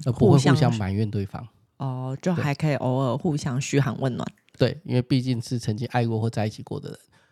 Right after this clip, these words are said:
Speaker 1: 只是彼此两个要的选择方向不同。
Speaker 2: 嗯。
Speaker 1: 如果硬是绑在一起，可能大家就会很痛苦。可是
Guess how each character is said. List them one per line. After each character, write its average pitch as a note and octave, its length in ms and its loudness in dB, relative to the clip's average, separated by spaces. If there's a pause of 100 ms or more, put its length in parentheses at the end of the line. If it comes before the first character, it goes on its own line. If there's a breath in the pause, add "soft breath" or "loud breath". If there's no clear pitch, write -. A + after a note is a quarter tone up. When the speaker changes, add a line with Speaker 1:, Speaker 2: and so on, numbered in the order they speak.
(160 soft breath)
Speaker 1:
只 G#2+ 140 -4
是 C#3 120 0
彼 A2+ 200 -2
此 A#2+ 180 0
两 A2 320 0
个 G#2+ 140 -4
要 B2+ 240 2
的 A2 100 -2
选 A2 300 -2
择 A#2+ 160 -8
方 A#2+ 200 0
向 A#2 140 2
不 A2 80 -2
同。 - 260 -6 (500 soft breath)
Speaker 2:
嗯。 C#3+ 80 -4
Speaker 1:
如 B2+ 40 4
果 A#2+ 140 2
硬 D#3 120 2
是 C#3 140 0
绑 G2+ 260 -6
在 B2+ 180 0
一 C3+ 60 2
起， C3+ 200 -8
可 - 100 -16
能 A#2+ 100 -6
大 A#2+ 140 0
家 A2 80 2
就 G#2+ 80 0
会 G#2+ 60 2
很 A2 100 -4
痛 A2+ 220 -6
苦。 - 180 -16 (180)
可 - 140 -8
是 B2 260 0